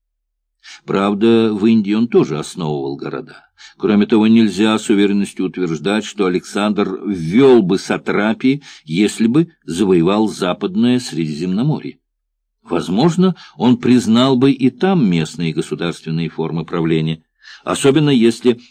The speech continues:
встретил бы безоговорочное подчинение. В Александре особенно восхищает его удивительная способность, несмотря на властолюбие,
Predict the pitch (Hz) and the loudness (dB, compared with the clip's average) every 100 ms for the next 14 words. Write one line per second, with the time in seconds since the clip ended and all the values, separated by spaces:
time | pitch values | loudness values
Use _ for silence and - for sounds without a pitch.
0 | _ - - 117 113 113 120 113 120 117 | _ -16 -4 2 4 4 2 4 4 4
1 | 101 90 87 82 82 80 - 85 90 - | 0 0 0 2 0 -2 -6 -8 -8 -8
2 | 85 - 127 135 117 - _ _ _ _ | -14 -8 -6 -4 -8 -14 _ _ _ _
3 | _ _ _ _ _ _ _ _ - - | _ _ _ _ _ _ _ _ -20 -16
4 | - 80 131 - - 165 156 147 139 - | -4 -2 -2 -4 -2 0 2 0 -2 -4
5 | 95 - 170 147 127 104 - 87 - - | -6 -2 -2 0 -2 -4 -6 -10 -8 -4
6 | 170 151 104 113 - 110 90 95 165 170 | -4 -2 0 0 2 -2 0 0 0 -2
7 | 147 147 - 127 - - - - - - | -4 -4 -4 -8 -4 -4 -4 -6 -20 -20
8 | _ _ _ _ 101 147 156 143 143 110 | _ _ _ _ -2 -2 0 -2 -2 2
9 | 120 110 92 80 78 98 - - 78 85 | 2 2 0 -2 -2 -4 -6 -6 -4 0
10 | 160 170 165 175 | 2 2 0 0